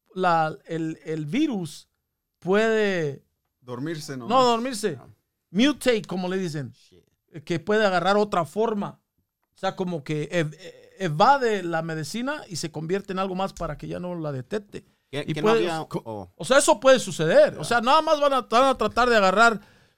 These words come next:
Speaker 1: este, tratar de agarrar la vacuna, pero si no, no, no funciona y, y
Speaker 3: Ajá.
Speaker 1: luego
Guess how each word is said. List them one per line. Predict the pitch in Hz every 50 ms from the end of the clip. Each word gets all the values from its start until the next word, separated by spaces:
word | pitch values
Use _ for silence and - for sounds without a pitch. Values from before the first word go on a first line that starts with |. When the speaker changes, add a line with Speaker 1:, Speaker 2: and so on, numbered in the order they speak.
| _ _ _ _ _ _ _ _ _ _ _ _ -
Speaker 1:
este, | 180 165 165 156 - - - 160 160 151 143 139 131 127 123 - - -
tratar | - 165 160 156 190 208 220
de | 208 196
agarrar | 175 165 170 185
la | 196 190 170
vacuna, | 151 135 - - 269 262 220 165 -
pero | - 175 175 175
si | 156 - - 170
no, | 165 180 220 262 285 277 269 254
no, | 220 190 196 214 226 233 233 226 214 202 190
no | 180 202 220
funciona | 208 220 208 165 - - 214 220 240 277 302 320 _ _ _ _ _ _ _ _ _ _ _ _ _ _ _ _ _ _
y, | - 165
y | 175
Speaker 3:
Ajá. | 98 202 175 156
Speaker 1:
luego | 175 190 208 202 190 190 185 175 160 156 151 151 -